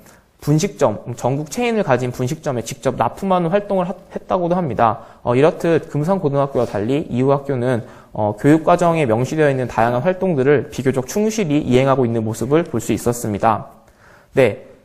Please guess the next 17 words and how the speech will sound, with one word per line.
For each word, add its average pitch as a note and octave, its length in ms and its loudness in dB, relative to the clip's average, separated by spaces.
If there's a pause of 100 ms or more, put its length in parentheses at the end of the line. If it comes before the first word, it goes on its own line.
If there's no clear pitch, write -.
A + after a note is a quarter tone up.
(100)
어, A2+ 140 -6
이상으로 E3+ 600 2
간단하게, C#3 920 2
어, A2 100 -6
두 C#3 160 -2
학교의 F#3+ 760 2
계획된 D3 500 0
문서로서의 B2+ 1200 -2
교육 C3+ 240 -2
과정과, C3 640 0
어, A#2+ 60 -4
실제 G3 340 -4
교육 C3 260 0
현장에서의 F#3+ 680 0
교육 B2+ 240 0
과정을 C3+ 260 0
살펴보았는데 B2+ 1040 0